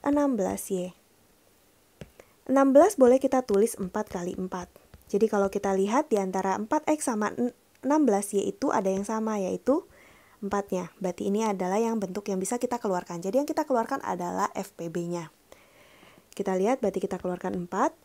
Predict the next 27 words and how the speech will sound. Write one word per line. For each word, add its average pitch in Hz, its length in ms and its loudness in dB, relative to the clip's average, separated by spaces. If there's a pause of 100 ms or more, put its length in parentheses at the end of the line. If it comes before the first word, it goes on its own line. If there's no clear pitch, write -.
(320)
Empat 311 320 2
X 392 240 0
dibagi 202 320 4
empat 233 320 -2
berarti 202 240 0
tinggal 180 400 -4
X. - 560 -6 (320)
Lalu 277 320 6
enam 226 240 2
belas 208 240 2
Y 277 160 4
kalau 226 240 -2
kita 220 240 -2
bagi 190 240 0
empat, 214 400 -2 (160)
berarti 180 320 -4
ada 196 160 0
tinggal 190 560 -2 (400)
empat 196 400 -4 (720)
Y. 90 240 -12 (960)
Ini 196 160 0
adalah 180 240 -2
bentuk 180 240 -6
pemfaktorannya. 175 720 -6 (800)
Lalu 214 320 4
yang 196 240 2
B, 185 320 2